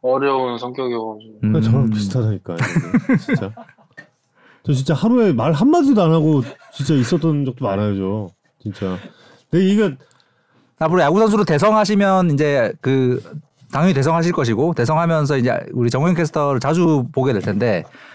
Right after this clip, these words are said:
Speaker 3: 이제
Speaker 1: 네.
Speaker 3: 어, 걸러들을 말이 많다는 걸 이제 오늘.
Speaker 2: 아니, 근데
Speaker 3: 아.
Speaker 2: 진짜, 진짜 여러분, 방송이 전부가 아니에요. 저 진짜 말이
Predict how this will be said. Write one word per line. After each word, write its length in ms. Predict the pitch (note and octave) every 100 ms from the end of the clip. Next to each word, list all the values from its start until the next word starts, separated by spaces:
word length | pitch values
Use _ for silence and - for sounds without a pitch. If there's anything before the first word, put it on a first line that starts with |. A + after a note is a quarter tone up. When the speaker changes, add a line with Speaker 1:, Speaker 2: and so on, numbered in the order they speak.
| - -
Speaker 3:
이제 340 | G#2 G#2 F#2+ F#2+
Speaker 1:
네. 140 | - - A2
Speaker 3:
어, 60 | G#2
걸러들을 500 | C3 F3 F3+ F#3 D#3
말이 220 | A#2+ A2+
많다는 800 | G2 - A2 F2 - - G#2 G2+
걸 160 | G2
이제 140 | F2 F2+
오늘. 220 | F2 F2
Speaker 2:
아니, 100 | C3
근데 180 | G3+ F3
Speaker 3:
아. 40 | D3
Speaker 2:
진짜, 480 | E3 E3+ A#3+ F#3+ - - - - -
진짜 420 | - F#3 C4 A3 B2+ - _ - -
여러분, 360 | D#3 A#3 G3+ E3+
방송이 500 | D3+ F#3 B3 D4+ C#4
전부가 440 | - D#3+ A#3+ G#3+
아니에요. 180 | C#3 B2+ -
저 180 | F3+ F#3
진짜 440 | - F#3 - C4
말이 1000 | A#2+ C#3 F#3 F#3+ F3+ D#3+ G#3 F#3+ A2